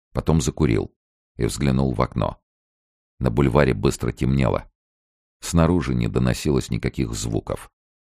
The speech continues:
И казалось, что город накрыт колоколом, из-под которого выкачали воздух. Сквозь ветви деревьев видно было, как вспыхнули уличные фонари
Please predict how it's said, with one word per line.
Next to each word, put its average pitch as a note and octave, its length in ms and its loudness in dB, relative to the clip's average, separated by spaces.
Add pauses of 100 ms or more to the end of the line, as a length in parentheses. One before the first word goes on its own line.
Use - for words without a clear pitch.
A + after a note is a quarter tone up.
(120)
И A#1 80 -6
казалось, B1 400 0
что - 240 -4
город D#2 440 2
накрыт A#1 420 -2
колоколом, G1+ 760 0 (280)
из-под - 320 -6
которого G#1 480 0
выкачали - 580 -6
воздух. G1+ 600 -4 (920)
Сквозь - 440 -2
ветви B1 420 0
деревьев A#1+ 720 0
видно B1 400 -2
было, G#1 240 0
как - 220 -6
вспыхнули B1 560 -4
уличные A1+ 520 -2
фонари A1+ 600 -2